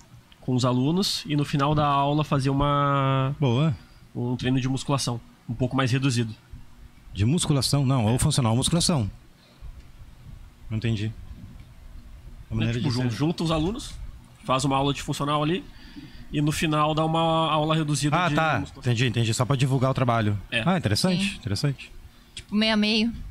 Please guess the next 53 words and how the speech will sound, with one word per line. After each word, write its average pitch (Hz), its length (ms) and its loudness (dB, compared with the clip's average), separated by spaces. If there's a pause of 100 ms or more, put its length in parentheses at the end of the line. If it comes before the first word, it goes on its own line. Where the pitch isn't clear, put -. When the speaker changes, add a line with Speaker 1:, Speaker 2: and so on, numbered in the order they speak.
(420)
Speaker 1:
É. 190 140 4
Speaker 2:
É, 165 40 0
como 120 160 2
se - 80 0
fosse 135 200 2
uma 147 80 4
aula 151 100 2
de 135 60 0
ginástica. 170 400 2
Tu - 60 -10
quer 110 100 2
divulgar 120 460 0
o 127 200 2
Speaker 3:
Sim. 113 60 0
Speaker 2:
trabalho 123 340 2
do - 80 -4
funcional 131 280 2
e - 20 2
cross, 135 360 2
chama 123 220 2
a 123 40 2
galera, 127 520 2
faz 117 380 0
um 120 80 0
circuito 123 500 -2
ali, 113 140 0
alguma 113 220 -2
coisa. 123 260 -6 (720)
Interessante. 175 540 -2 (720)
É 113 40 -2
uma 117 140 4
boa, 117 280 4
um 127 120 2
bom 117 200 2
evento 147 320 2
dentro 131 120 2
de 113 60 0
uma 117 80 4
academia 113 360 2
pra, 120 340 2
pra 120 320 2
divulgar 113 360 2
um 120 140 2
outro, 127 500 2 (200)
outro - 180 -2
produto. 127 340 -2 (1040)
Gostei. 127 340 -8 (500)
E 143 60 2
depois 135 280 2
volta 139 200 2
pra 151 120 2
rotina 156 320 2
normal. 175 280 2